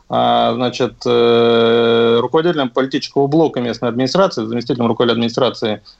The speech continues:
главы региона. И, значит, наш, э, руководитель, э, глава региона, должен был встречаться с Путиным. Ну, и всегда, когда губернатор едет к Путину, значит, готовятся там вопросы, которые он должен обсуждать. Вот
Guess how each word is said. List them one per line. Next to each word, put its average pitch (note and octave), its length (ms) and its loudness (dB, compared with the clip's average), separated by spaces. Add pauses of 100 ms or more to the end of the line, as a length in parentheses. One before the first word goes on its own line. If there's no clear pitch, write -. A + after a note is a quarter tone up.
главы A#2+ 300 0
региона. A#2+ 560 0 (400)
И, F#3+ 240 4 (120)
значит, F3 340 -2
наш, F#3+ 340 0
э, E3 260 2
руководитель, F#3+ 640 0
э, C#3 360 0
глава C#3 340 0
региона, B2+ 540 -6 (240)
должен G3+ 280 0
был G3 80 0
встречаться F#3 480 0
с - 60 -6
Путиным. A#2+ 480 0 (200)
Ну, G#3+ 180 2
и F3 340 2
всегда, F#3+ 340 0
когда D3+ 400 0
губернатор C#3 680 -4
едет D3 240 2
к - 20 -20
Путину, F#3 380 0
значит, C3+ 280 -2
готовятся C#3+ 420 0
там B2+ 160 -2
вопросы, F3 400 -2
которые D3 260 -2
он C3+ 40 0
должен C#3 240 0
обсуждать. C3+ 440 -2
Вот F#3 180 0